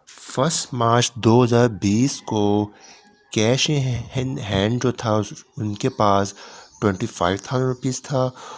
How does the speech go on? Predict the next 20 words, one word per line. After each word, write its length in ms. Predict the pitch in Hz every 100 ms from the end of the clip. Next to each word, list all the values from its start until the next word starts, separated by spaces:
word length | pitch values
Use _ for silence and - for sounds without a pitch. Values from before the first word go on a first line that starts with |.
| - - -
और 180 | 117 123 - -
कैश 340 | 113 127 151 - 151 -
जो 240 | - 120 120
बैंक 480 | 98 90 101 151 143
में 100 | 127
था 280 | - 107 107
वो 180 | 107 113 113 92 - -
फिफ्टी 280 | 113 - 117
टू 180 | 135
थाउजेंड 300 | 127 - 98
रुपीज 340 | 92 90 90 -
थे। 200 | - 82 78 _ _ _ _ _ _ _ _ _ _ _ - - - - 107
मार्च 420 | 101 95 120 -
के 140 | -
महीने 420 | 139 123 113 117 135
में 160 | 139
कुछ 200 | 135 135 -
ट्रांजैक्शंस 760 | 104 95 92 101 - 139 139 117
हुई 260 | 107 117 127
है 300 | 123 127